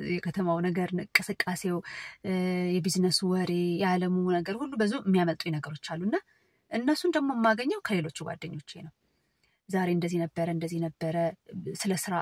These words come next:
ስለ ስራው እውቀት፣ ስለ ታክስ፣ እ፣ ሰው ምን ያህል፣ ምን ያህል እየሰራ እንዳለ፣ በእያንዳንዱ ሴክተር ምን ያህል ሰው እየሰራ እንዳለ፣ ምን አይነት አዳዲስ ነገሮች እንደመጡ፣ ምን እየተሰራ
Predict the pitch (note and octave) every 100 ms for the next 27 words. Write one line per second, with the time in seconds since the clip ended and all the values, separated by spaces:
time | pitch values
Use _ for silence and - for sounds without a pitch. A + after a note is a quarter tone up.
0 | - C#3 - - F3 - F3+ E3 F#3 -
1 | F3 - F#3+ F3+ - F#3+ - - - -
2 | - - F#3+ F#3 F3 E3+ D#3+ - - -
3 | _ _ - - A#3 G#3 G3 G3 G3+ G3
4 | F3+ G3 G3 F3+ E3 F3 E3+ E3 D#3+ E3
5 | E3 G3 G3+ C4+ G3+ F3+ E3+ F#3+ - D#4
6 | C4+ F#3 F#3 E3 F3+ F3+ F3 E3 D#3 D3+
7 | D#3+ D#3+ F#3 F#3 E3 - - F3 - -
8 | - - _ F#3+ F3+ E3+ - G3+ F#3+ E3
9 | D#3+ D#3 - E3+ - - - G3+ G3 F#3+
10 | - E3+